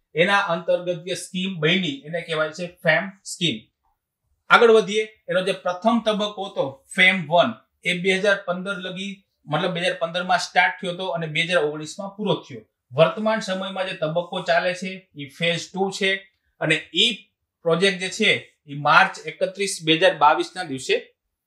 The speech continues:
પૂરો થયો હતો. હાલાકી government એને extend કર્યો હતો. તો ટેકનોલોજી કવરની વાત કરીએ આ scheme અંતર્ગત, તો આમાં hybrid electric technology વાળા જે વેહિકલ્સ છે, જેમ કે mild hybrid,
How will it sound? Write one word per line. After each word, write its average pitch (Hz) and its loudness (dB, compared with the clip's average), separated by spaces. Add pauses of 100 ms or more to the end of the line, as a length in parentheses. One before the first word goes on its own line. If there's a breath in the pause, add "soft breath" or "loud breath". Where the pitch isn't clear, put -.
(100)
પૂરો 233 10
થયો 156 -2
હતો. 147 -10
હાલાકી 180 4
government 151 0
એને 160 -8
extend 185 0
કર્યો 117 -4
હતો. 110 -14 (340)
તો 220 0
ટેકનોલોજી 233 0
કવરની 220 2
વાત 208 0
કરીએ 220 -4
આ 185 6
scheme 190 -2
અંતર્ગત, 175 -2 (180)
તો 190 -6
આમાં 185 2
hybrid 180 0 (160)
electric 196 -4 (160)
technology 190 -4
વાળા 196 -2
જે 170 -4
વેહિકલ્સ 180 -2
છે, 180 0 (760)
જેમ 170 6
કે 180 0 (460)
mild 156 6
hybrid, 165 -4